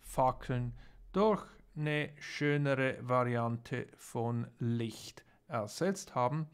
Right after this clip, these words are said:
Ähm, und somit sind wir am Ende von dieser Folge. Ich hoffe, es hat euch gefallen und ihr schaltet auch nächstes Mal wieder zu, wenn es heißt, ein weiterer Tag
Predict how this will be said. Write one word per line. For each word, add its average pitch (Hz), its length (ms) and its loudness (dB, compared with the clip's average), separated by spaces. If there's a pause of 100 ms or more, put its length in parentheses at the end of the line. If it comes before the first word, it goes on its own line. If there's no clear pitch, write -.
(480)
Ähm, 135 420 -2 (220)
und 131 360 -4
somit 147 540 0
sind 160 260 2
wir 147 140 6
am 139 60 2
Ende 143 240 4
von 147 200 2
dieser 185 260 6
Folge. 202 300 6
Ich 175 340 2
hoffe, 160 300 2
es - 160 -4
hat 143 220 0
euch 143 140 0
gefallen 202 420 4 (300)
und 160 180 0
ihr 131 120 -2
schaltet 135 420 -2
auch 117 260 -2
nächstes 107 440 -6
Mal 107 240 -6
wieder 104 300 -6
zu, 185 320 0
wenn 139 160 0
es 123 200 -4
heißt, 110 360 -4 (300)
ein 220 220 8
weiterer 226 400 6
Tag 165 440 8